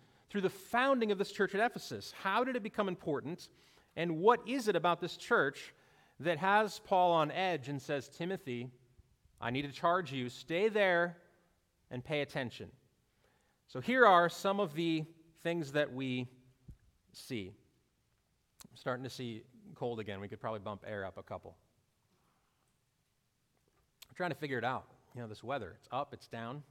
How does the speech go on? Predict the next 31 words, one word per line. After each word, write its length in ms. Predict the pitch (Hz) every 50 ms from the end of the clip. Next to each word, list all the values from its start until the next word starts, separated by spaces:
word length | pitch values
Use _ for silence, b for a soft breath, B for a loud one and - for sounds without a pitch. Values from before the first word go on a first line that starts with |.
| -
it's 160 | 123 - - -
sideways, 360 | - - - 107 117 117 110
it's 100 | 113 -
left. 260 | 107 107 123 123 _ b b b b b b b b b b b b b b b b
So, 320 | - 165 151 143 135 131 b b b b b b b b b b b b b b _ _ _ _ _ _ _ _ _ _ _ _ _ _ _ _ _ _ _ -
starting 240 | - 185 190 202
in 80 | 202 -
chapter 260 | 208 202 180 165 190
eighteen, 640 | 170 170 180 - - - 170 147 123 113 120 127 - _ _ _
I'm 100 | - 139
gonna 100 | 156 165
begin 200 | 165 165 170 165
in 60 | 160
verse 200 | 151 151 143 - -
eight, 240 | 160 156 156 151 - - - _ _ _ _ -
eighteen 440 | 160 180 185 - - 143 127 123 123
of 80 | 117 -
chapter 280 | - 143 127 - 131 -
eighteen. 520 | 139 151 147 - - - 98 87 92 123 - _ _ b b b b b b b b b b b b _ _ _ _ _
This 220 | - 190 190 196 202
is 380 | 196 185 170 147 - - - - _
what 200 | - 151 160 151
it 120 | 151 151 -
tells 300 | - 165 147 135 107 101
us. 340 | 87 - - - - - - -
Scripture 280 | - - 196 - 220
tells 240 | 190 208 196 180 165
us 100 | 156 -
this. 320 | - 139 107 92 - - - _ _ _ _
After 440 | - 185 233 285 285 - - 269 269
this, 520 | 220 226 175 151 175 214 - - - -